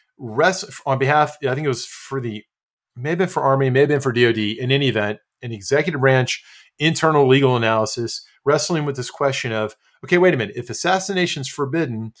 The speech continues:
but there are all kinds of ways, of course, in which the military uses lethal force, including where you know who your target is,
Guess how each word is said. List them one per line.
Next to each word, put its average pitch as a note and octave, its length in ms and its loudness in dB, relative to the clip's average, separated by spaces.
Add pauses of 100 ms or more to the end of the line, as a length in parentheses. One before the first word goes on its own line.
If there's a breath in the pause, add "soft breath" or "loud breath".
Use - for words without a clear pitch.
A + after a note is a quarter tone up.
(240 soft breath)
but C#3+ 160 0
there E3 180 8
are D3 120 6
all D3+ 120 4
kinds D3+ 280 0
of B2+ 240 -2
ways, B2+ 360 2
of A#2+ 180 -2
course, E3 360 0
in C3+ 80 0
which C3 220 0
the B2 80 -4
military C3+ 440 4
uses A#2+ 340 2
lethal A#2 260 0
force, D3+ 280 2
including C#3+ 420 4
where B2+ 100 6
you A#2 120 0
know A#2+ 160 2
who B2 60 4
your G2 160 -4
target D#3 360 -2
is, G#2+ 240 -2